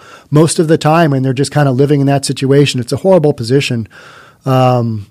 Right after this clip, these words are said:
it, horrible position all the way around, right? Though businesses and non-profit leaders have worked closely before, battles over taxes and council races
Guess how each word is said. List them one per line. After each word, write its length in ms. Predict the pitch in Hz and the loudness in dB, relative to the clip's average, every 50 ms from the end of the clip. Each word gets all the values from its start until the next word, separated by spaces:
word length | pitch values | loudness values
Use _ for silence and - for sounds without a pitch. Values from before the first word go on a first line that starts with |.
| - - | -14 -14
it, 160 | 277 269 - | -14 -10 -6
horrible 400 | 247 165 190 208 190 185 185 151 | -2 0 2 2 4 2 2 0
position 380 | - 147 135 170 160 - 156 | 0 -2 0 -2 -2 0 0
all 80 | 147 156 | 0 0
the 60 | 160 | 2
way 120 | 151 151 143 | 2 2 2
around, 320 | 135 143 156 143 131 117 | 2 2 0 -2 -2 -2
right? 340 | 127 135 143 151 165 - - | 0 0 0 0 -2 -2 0
Though 120 | - 165 151 | 2 2 4
businesses 560 | 123 196 226 - 285 277 233 - 277 233 190 | 4 4 2 4 2 0 0 0 -2 -4 -4
and 100 | 208 185 | -2 -2
non-profit 840 | 185 190 196 196 - - 214 214 - - 196 196 185 185 202 185 160 | 0 0 -2 -2 -2 0 0 0 0 0 0 0 0 0 -2 -2 -2
leaders 340 | 151 165 175 190 180 151 | -2 -2 0 0 0 0
have 160 | - 156 120 131 | 0 -2 -2 0
worked 200 | 165 170 170 - | -2 -4 -2 -2
closely 340 | - 170 170 170 - 170 | -2 -2 -2 0 -2 -2
before, 500 | 143 139 135 - - 170 165 165 175 185 | -2 -2 -2 -2 0 2 4 4 4 2
battles 640 | 170 170 147 - - 170 190 240 269 269 294 226 196 | 2 -2 -6 -6 -4 -2 0 2 2 2 0 2 2
over 200 | 233 220 208 170 | 2 2 2 0
taxes 600 | - - 170 175 190 185 - - 214 202 175 170 | -2 -2 -2 -2 -2 -2 -2 0 0 0 2 0
and 160 | 156 135 - | -4 -4 -2
council 420 | - 165 165 185 175 - 170 156 | 0 0 0 0 -2 -2 -2 -2
races 640 | 135 151 160 180 190 180 - 156 147 135 131 131 | 0 2 2 2 2 0 0 -2 -2 -2 -2 -4